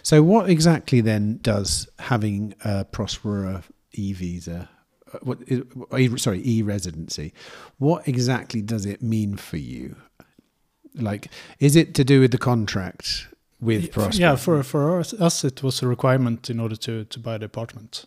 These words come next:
Speaker 2: So, and, and in order to, to come into Prospera as well.
Speaker 1: And that's, yeah, right. Okay. So, um, I'm trying to, I'm, I'm trying to understand what the main advantage is for you. Say, for example, why buy an apartment in Prospera? Why not buy an apartment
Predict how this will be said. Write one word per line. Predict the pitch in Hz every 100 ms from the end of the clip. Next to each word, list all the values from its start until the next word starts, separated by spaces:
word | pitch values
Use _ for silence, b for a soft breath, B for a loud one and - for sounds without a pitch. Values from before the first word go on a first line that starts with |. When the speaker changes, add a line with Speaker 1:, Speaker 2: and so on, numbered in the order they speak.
| _
Speaker 2:
So, | - - 117 113 113 _ _ -
and, | 131 120
and | 127 139
in | 123
order | 120 117 139 123 117
to, | - 113 110 _ _
to | -
come | - 127 117
into | 151 147
Prospera | 127 117 - 135 131 _ 143
as | -
well. | 135 127 b b
Speaker 1:
And | 131 120
that's, | 135 120 - -
yeah, | 117
right. | 92 98 82
Okay. | - 107
So, | 101 123 113 - _ B B B _ 285 233 -
um, | 117 110
I'm | 117
trying | 117 139 120 110 120
to, | 185
I'm, | 123 107 113 120
I'm | 107
trying | 131 117
to |
understand | 117 107 - 101 98 101
what | 98 -
the | 104
main | 98 101 98 95 87 - - -
advantage | 98 95 104 95 95 85
is | 85
for | - 92
you. | 87 85 85 _ _
Say, | - 151 143
for | 131
example, | 113 117 107 101 95 B B B
why | - 123 135
buy | 123 120 113
an | 104
apartment | - 101 98
in | 92
Prospera? | - 92 - 87
Why | 101 101
not | 101 113
buy | 95
an | 90
apartment | 90 - 92 92 90